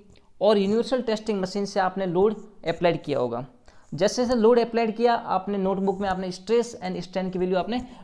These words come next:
नोट कर ली, stress and strain की वैल्यू नोट कर दी। आपने देखा होगा कि वो पहली, पहला स्ट्रेस कंडीशन आई होगी यील्डिंग स्ट्रेस, वहाँ पे वो डिफॉर्मेशन होने लगा और लास्ट में वो रप्चर हो जाता है, जहाँ पे उसके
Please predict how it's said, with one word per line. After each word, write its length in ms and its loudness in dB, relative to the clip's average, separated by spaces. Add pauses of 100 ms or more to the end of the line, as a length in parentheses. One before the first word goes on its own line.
नोट 220 2
कर 120 0
ली, 240 -4 (600)
stress 360 0
and 200 -2
strain 240 -2
की 60 -4
वैल्यू 220 0 (280)
नोट 220 0
कर 100 0
दी। 180 -6 (260)
आपने 280 4
देखा 180 2
होगा 180 2
कि 140 -2
वो 260 2
पहली, 520 4
पहला 500 -2
स्ट्रेस 260 -6
कंडीशन 300 -4
आई 100 -2
होगी 140 -2
यील्डिंग 360 0
स्ट्रेस, 380 -2 (240)
वहाँ 160 0
पे 100 -4
वो 140 0
डिफॉर्मेशन 520 -2
होने 120 -2
लगा 180 0
और 200 -2
लास्ट 320 -2
में 160 -6
वो 240 -6 (140)
रप्चर 240 -6
हो 120 0
जाता 220 -4
है, 60 -8
जहाँ 140 -4
पे 120 -6
उसके 220 -6